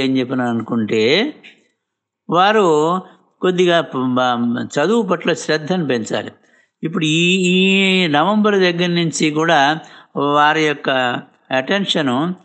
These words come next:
డైవర్ట్ అయ్యేటువంటి అవకాశాలు కనపడుతున్నాయి. కనుక చదువు మీదనే శ్రద్ధ వహించాలి. మనని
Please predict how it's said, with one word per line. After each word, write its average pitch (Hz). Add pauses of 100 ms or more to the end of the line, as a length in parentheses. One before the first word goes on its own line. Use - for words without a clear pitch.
(320)
డైవర్ట్ 175
అయ్యేటువంటి 165
అవకాశాలు 135
కనపడుతున్నాయి. 113
కనుక 131 (1300)
చదువు 185
మీదనే 196
శ్రద్ధ 147
వహించాలి. 135 (720)
మనని 165